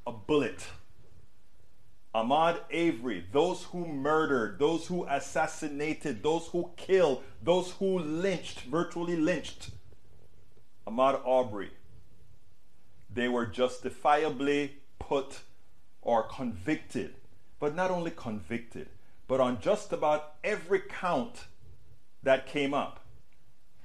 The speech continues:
they were convicted on. Folks, for a change, for a change, we finally seen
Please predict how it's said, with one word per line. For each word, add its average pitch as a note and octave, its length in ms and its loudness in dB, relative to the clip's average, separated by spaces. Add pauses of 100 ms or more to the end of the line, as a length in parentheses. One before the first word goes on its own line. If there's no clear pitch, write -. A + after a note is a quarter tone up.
(580)
they A#2 120 0
were A2 180 2
convicted A2+ 960 -4
on. F2+ 280 -4
Folks, - 640 4 (580)
for C#3+ 320 2
a C3+ 140 0
change, C#3 960 -2
for C3 240 0
a B2+ 140 0 (100)
change, D#3 1040 -2 (1040)
we G2+ 140 -6
finally E3 800 2
seen A#2+ 640 0